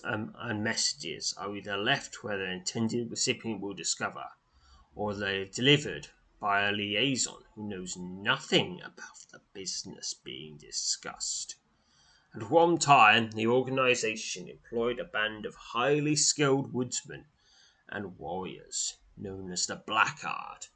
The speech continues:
The Blackguard was considered the true muscle of the guild, and often called upon to combat the Brotherhood's enemies.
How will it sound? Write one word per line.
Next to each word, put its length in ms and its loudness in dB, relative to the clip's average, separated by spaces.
The 60 -8
Blackguard 800 4
was 200 -6
considered 720 -6
the 100 -14
true 480 6
muscle 520 -2
of 140 -20
the 100 -14
guild, 560 -16
and 140 -6
often 420 -4
called 380 -4
upon 440 -12
to 120 -12
combat 760 -4
the 80 -14
Brotherhood's 800 -6
enemies. 640 -6